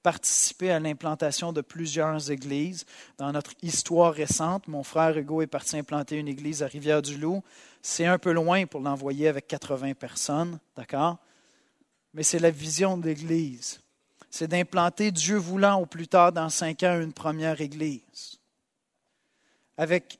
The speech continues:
une équipe solide. Ça, ça veut dire qu'on va former des anciens dans l'Église ici, on va former des pasteurs, on va former des diacres, on va former des diaconesses.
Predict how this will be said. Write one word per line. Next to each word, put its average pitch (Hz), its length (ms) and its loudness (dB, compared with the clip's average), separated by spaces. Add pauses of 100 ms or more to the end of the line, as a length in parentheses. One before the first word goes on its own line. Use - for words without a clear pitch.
une 165 140 -6
équipe 185 360 -2
solide. 175 680 4 (1000)
Ça, - 120 -4
ça 214 140 8
veut 190 160 4
dire 214 240 4
qu'on 185 100 -2
va 170 140 4
former 196 380 4
des 180 220 4
anciens 190 400 2
dans 175 140 2
l'Église 165 380 -2
ici, 208 240 2
on 190 40 6
va 156 120 0
former 165 340 2
des 160 100 2
pasteurs, 196 540 6
on 180 60 2
va 160 60 0
former 165 340 2
des 151 160 0 (280)
diacres, 202 460 6
on 165 60 -4
va 160 100 2
former 165 380 2
des 156 120 -2
diaconesses. 185 800 4